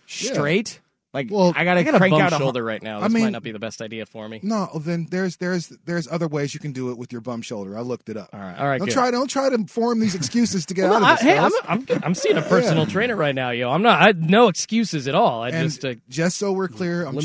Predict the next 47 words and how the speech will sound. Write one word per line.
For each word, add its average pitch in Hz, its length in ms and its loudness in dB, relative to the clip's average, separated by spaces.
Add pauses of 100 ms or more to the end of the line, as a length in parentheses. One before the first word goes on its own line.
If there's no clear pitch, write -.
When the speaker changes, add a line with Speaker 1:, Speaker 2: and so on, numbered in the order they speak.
Speaker 1:
checking 165 160 -2
Speaker 3:
to 160 60 0
some 165 40 2
Speaker 1:
every 165 140 0
two - 40 -6
Speaker 3:
certain 175 200 -2
Speaker 1:
weeks 151 160 -2
to 170 80 -6
Speaker 3:
activity. 151 200 -8
Speaker 1:
check 139 200 -4
gains. 117 500 -10 (240)
Speaker 2:
Hey, 156 400 2 (240)
we 127 100 -4
got 143 160 0
a 127 60 -6
text 135 380 -4
that 113 120 -6
says, 117 280 -4
"I'm 139 240 -2
in 147 280 -4
for 156 160 -4
the 147 100 -4
challenge 143 500 -4
just 117 280 -6
so 127 160 -4
my 127 140 -2
yardage 123 420 -4
can 110 140 -6
increase 113 360 -8
on 120 100 -6
the 113 60 -8
golf 117 280 -8
course." 87 260 -14
Speaker 1:
Let's 147 140 -4
Speaker 2:
You 143 40 0
know, 139 180 2
Speaker 1:
go. - 40 0
Speaker 2:
that 147 240 4
is 131 320 2
Speaker 3:
Boom. 104 380 -4
Speaker 1:
Let's 185 260 -6
go. 220 360 -4
See, 226 160 -2
you've, 254 160 2 (100)
Speaker 3:
Dedication. 110 340 -8
Speaker 1:
you 92 60 -10
Speaker 2:
That 113 240 2